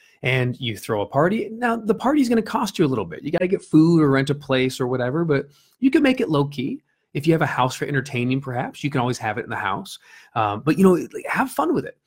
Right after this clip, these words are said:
So I've done holiday parties in my community clubhouse when I lived in a townhouse complex.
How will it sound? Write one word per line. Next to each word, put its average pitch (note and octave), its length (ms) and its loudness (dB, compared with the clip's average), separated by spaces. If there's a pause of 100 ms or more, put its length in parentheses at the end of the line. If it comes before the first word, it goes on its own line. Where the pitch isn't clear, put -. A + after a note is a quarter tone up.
(180)
So - 140 -6
I've F#3+ 100 0
done G3 140 4
holiday C#3+ 320 4
parties C3+ 480 0
in B2 120 -4
my A2+ 120 -2
community A#2 400 -4
clubhouse F#3+ 560 0
when A#2+ 80 -2
I A2 60 -2
lived A2 260 -2
in G#2 120 -4
a G2 60 -8
townhouse D#3+ 640 -2
complex. E3+ 540 -2